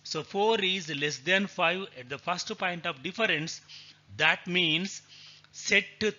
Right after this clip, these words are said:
three, that is clockwise here shown in pink color, numbering is correct starting from this methyl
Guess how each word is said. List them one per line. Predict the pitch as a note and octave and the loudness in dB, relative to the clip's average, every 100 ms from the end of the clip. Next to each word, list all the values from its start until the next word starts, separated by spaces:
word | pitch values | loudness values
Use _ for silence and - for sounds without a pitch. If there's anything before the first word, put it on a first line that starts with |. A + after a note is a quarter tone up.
| _ - | _ -2
three, | F3+ F3+ D#3+ F3+ A3+ - _ _ _ _ - | 2 4 2 0 -4 -14 _ _ _ _ -8
that | C3+ C#3 | -6 -4
is | C#3+ C3+ C3 _ - | -6 -8 -12 _ -8
clockwise | D#3+ D#3+ G3 A3 F3+ F3 F3 F#3 D#3+ C3 B2 - | -2 2 2 2 0 4 6 4 0 -8 -12 -12
here | - E3 E3 C#3+ F3+ - - - - - - | -8 -2 0 0 -2 -10 -20 -20 -20 -20 -6
shown | - - F#3 D#3+ E3 G3 F3+ - | 0 0 2 0 -2 -4 -8 -4
in | D3 D3+ D3+ D3 - _ _ _ _ _ _ _ _ | -4 -2 -6 -8 -16 _ _ _ _ _ _ _ _
pink | G#3 A3 B3 B3+ | 2 2 2 -2
color, | F#3 D3 C3 C3+ A#3 - - - - - | 0 2 2 2 0 -4 -20 -20 -20 -4
numbering | C3+ E3 G#3+ G#3 D#3+ D3+ G3+ - - | 0 2 4 4 4 2 -4 -10 -6
is | D#3 F3 - | -4 -4 -6
correct | - B2+ C3+ C#3 - A2+ | -4 2 2 2 -4 -6
starting | - D3+ C#3+ D3+ C#3+ | -2 2 2 0 -4
from | C#3 C3 B2+ | -4 -6 -6
this | C#3+ - | -8 -6
methyl | C3 B2 C#3+ B2+ | -8 -6 -4 -4